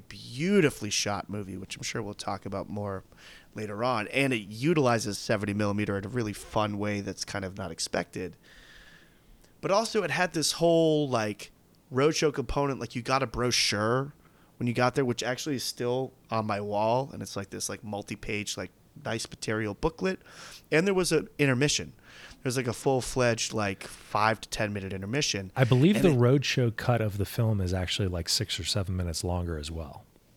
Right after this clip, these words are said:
Speaker 1: Yeah, just with that, and I think that's just that. Oh, it is. Okay, cool. Yeah.
Speaker 2: Yeah, no, well, I think that, I think what I heard was there were a couple of alternate takes. There were, there were shots that, that Tarantino,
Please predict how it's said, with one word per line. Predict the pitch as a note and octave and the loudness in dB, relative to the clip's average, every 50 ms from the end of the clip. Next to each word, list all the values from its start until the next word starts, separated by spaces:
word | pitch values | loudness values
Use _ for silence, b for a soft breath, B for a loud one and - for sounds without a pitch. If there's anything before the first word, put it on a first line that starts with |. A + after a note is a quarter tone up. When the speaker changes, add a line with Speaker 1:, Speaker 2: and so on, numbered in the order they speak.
| _ _ _ _ _ | _ _ _ _ _
Speaker 1:
Yeah, | - D3+ G3+ F#3 C#3 | 4 6 6 6 6
just | - D3+ C3+ - | 4 0 0 0
with | C#3+ C#3 | 0 2
that, | - D3 C#3 A2 - - - | 2 2 2 2 -2 -2 0
and | C3+ C3+ | 0 0
I | C3 | 2
think | - - D3+ - | 0 -2 -2 -2
that's | D#3 C#3+ - - | -2 -2 -2 -2
just | - C3 A#2+ - - | -4 -2 -4 -2 -2
that. | - A2+ - | -4 2 6
Oh, | E3+ F#3+ F#3 D3+ | 6 8 8 6
it | C3 A2+ - - | 4 0 -2 0
is. | C3 D3 F3+ C#3+ - - - | 0 2 2 2 0 -2 -6
Okay, | B2+ - - - F#2+ - | -6 -8 -10 -14 -16 -12
cool. | - C#3 D3 B2+ A2+ | -6 -6 -4 -4 -2
Yeah. | A2+ B2 B2+ | 0 4 6
Speaker 2:
Yeah, | C#3 C#3 | 6 6
no, | C#3 C#3 C#3+ C#3 C3+ C3 B2+ D3+ C3+ | 8 8 8 8 8 8 6 6 8
well, | D3 D3+ | 8 10
I | D3 C#3+ | 10 8
think | - - F3+ | 8 4 2
that, | - E3 E3 E3 - A#2+ A#2 A2+ - - - | 6 4 4 4 4 0 -2 -4 -6 -2 2
I | C3 C3+ | 2 4
think | - F3 E3+ - | 4 4 4 6
what | F#3 F3+ | 4 6
I | F3 D#3+ B2 | 6 4 4
heard | G#2 C#3+ C#3 C3 B2 | 4 4 2 4 4
was | A#2 B2 A#2 G#2+ G2 | 4 4 4 4 4
there | A2 G#2+ G#2 G#2 | 4 4 6 4
were | G2 G2 G2+ G2+ G2+ G2+ | 4 4 2 4 4 2
a | F#2 | 2
couple | - - C3 B2+ - C3+ | 0 0 0 2 4 2
of | B2 A#2 - | 2 2 0
alternate | - A#2+ A2+ - - A#2 A#2 G#2+ G2+ - | -2 -2 -2 -2 0 -2 -2 -2 -2 -6
takes. | - - G#2+ F#2+ F2+ F2 - - | -8 -6 -4 -4 -2 -4 -4 0
There | - A#2+ | 2 4
were, | A#2 A#2 A#2+ A2+ G#2+ B B B B B B B B _ | 6 6 6 4 2 B B B B B B B B _
there | C3+ B2 | 6 6
were | B2+ B2 A#2 - - _ _ _ _ | 8 6 4 2 -6 _ _ _ _
shots | - - - - - C3+ C3+ D3+ F3 - - - | 2 4 4 6 6 6 6 4 4 2 0 0
that, | - D3 B2+ A2+ - - _ - | 2 2 2 2 0 -4 _ -4
that | B2+ A#2 A2 - - | -2 -2 0 0 -2
Tarantino, | - - B2 A#2+ A#2 A2+ G#2+ - - B2 A#2+ A2+ A2 G#2 G#2 G#2 G#2 G2+ G2 G2 | 0 2 4 4 4 4 2 2 0 2 2 2 2 2 4 2 2 2 0 -2